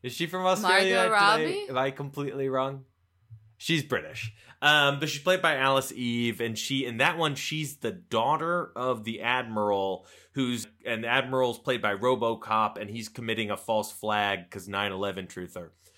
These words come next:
Speaker 1: Um, but there's a scene where,
Speaker 2: Oh, boy.
Speaker 1: uh, uh,
Speaker 2: <laughs>
Speaker 1: Carol Marcus in that movie has to get changed and asks Kirk to turn around,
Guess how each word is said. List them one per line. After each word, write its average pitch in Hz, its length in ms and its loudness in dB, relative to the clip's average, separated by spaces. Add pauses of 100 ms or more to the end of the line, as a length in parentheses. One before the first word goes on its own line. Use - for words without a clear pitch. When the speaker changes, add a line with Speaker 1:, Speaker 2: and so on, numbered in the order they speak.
(340)
Speaker 1:
Um, 123 680 4 (720)
but 123 320 4 (380)
there's 147 240 4
a 135 60 4
scene 190 540 0
where, 139 500 4
Speaker 2:
Oh, 127 40 -8
boy. 123 80 -4
Speaker 1:
uh, - 20 4 (520)
uh, - 40 -6
Speaker 2:
<laughs> - 0 -
Speaker 1:
Carol 143 220 4
Marcus 131 380 0
in 113 80 -4
that 113 200 0
movie 110 280 -2
has 117 320 -4
to 123 80 -8
get 110 280 -2
changed 135 760 -4 (360)
and 110 400 2
asks - 640 -4
Kirk - 460 -2
to 117 100 -6
turn 131 280 -2
around, 139 600 0